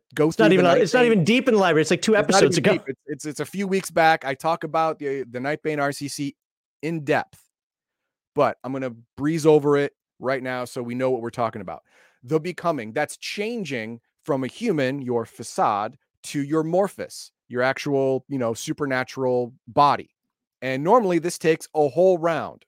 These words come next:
Speaker 1: fifteen seconds, a whole melee round. But if you roll an M E based twelve or higher as, like, a kind of a save, you can do it in one melee action. Now,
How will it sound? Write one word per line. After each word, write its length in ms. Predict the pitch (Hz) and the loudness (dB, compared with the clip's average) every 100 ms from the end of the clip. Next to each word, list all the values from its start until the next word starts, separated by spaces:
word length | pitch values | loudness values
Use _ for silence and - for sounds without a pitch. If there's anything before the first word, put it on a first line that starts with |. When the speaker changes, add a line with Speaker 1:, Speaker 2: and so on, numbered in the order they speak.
| _ | _
Speaker 1:
fifteen 360 | 170 - 175 156 | -6 -4 -8 -4
seconds, 340 | 139 120 113 | -4 -6 -10
a 60 | 117 | 0
whole 160 | 151 | 0
melee 320 | 170 160 151 | 0 0 0
round. 260 | 135 120 - _ _ _ _ _ _ _ _ _ _ _ _ _ - | -2 -6 -10 _ _ _ _ _ _ _ _ _ _ _ _ _ 4
But 260 | 254 117 - _ _ _ | 4 4 -2 _ _ _
if 200 | 165 170 | -2 -2
you 140 | 220 202 | -4 0
roll 440 | 180 185 185 185 _ _ _ | 4 4 4 0 _ _ _
an 140 | 127 135 | -8 -2
M 180 | 151 190 | 0 0
E 140 | 214 | -2
based 460 | 165 165 165 - _ _ _ - | 0 0 0 -8 _ _ _ -20
twelve 440 | - 147 160 180 | -6 -2 0 0
or 120 | 202 | -2
higher 560 | 185 202 214 131 123 165 _ _ _ _ _ _ _ _ _ _ _ _ _ _ _ _ _ _ _ _ _ _ _ _ _ - | -2 0 0 0 -4 -8 _ _ _ _ _ _ _ _ _ _ _ _ _ _ _ _ _ _ _ _ _ _ _ _ _ -4
as, 180 | 131 135 | -4 0
like, 220 | 143 135 | -2 2
a 380 | 139 139 135 131 | 2 2 0 -4
kind 240 | - 165 165 | -6 -4 -4
of 60 | |
a 40 | 147 | -6
save, 540 | - 214 151 135 160 _ _ _ | -4 0 0 -2 -8 _ _ _
you 140 | 147 | -8
can 160 | 165 175 | -2 -2
do 180 | 151 151 | 0 0
it 100 | 151 | 0
in 240 | 135 120 | -4 -6
one 260 | 110 127 127 - | -4 -4 -4 -6
melee 380 | 117 117 113 117 | -6 -4 -4 -6
action. 380 | 131 170 - - _ _ _ _ _ _ _ _ _ _ | -10 -12 -14 -16 _ _ _ _ _ _ _ _ _ _
Now, 340 | 120 127 127 | -4 0 0